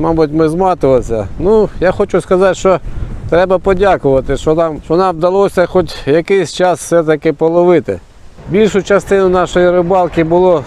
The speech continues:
сонечко, не так було вітряно, погода була непогана.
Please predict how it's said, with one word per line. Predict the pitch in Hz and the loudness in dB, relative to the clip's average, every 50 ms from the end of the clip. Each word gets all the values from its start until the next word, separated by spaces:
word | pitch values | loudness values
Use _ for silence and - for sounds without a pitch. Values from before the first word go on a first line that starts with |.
| - - | -4 -2
сонечко, | 202 226 220 208 196 185 165 - - 190 185 170 143 - - | 0 0 2 2 0 0 -2 -2 0 0 0 0 0 -2 -2
не | 160 160 | -2 0
так | 156 185 180 170 151 147 | 0 2 0 0 2 0
було | 165 175 170 170 170 | 0 2 4 2 2
вітряно, | 170 196 220 208 - 202 185 185 180 180 175 160 - - - - - - - - - | 2 2 0 0 2 2 2 2 2 2 0 0 -2 -6 -8 -6 -6 -8 -8 -8 -4
погода | - 170 185 202 190 175 180 | 0 0 2 2 2 0 0
була | 170 175 180 180 170 170 | 2 2 2 2 2 2
непогана. | 175 170 160 - 170 160 156 156 139 110 104 95 | 0 0 0 0 0 0 0 0 -2 -2 -4 -8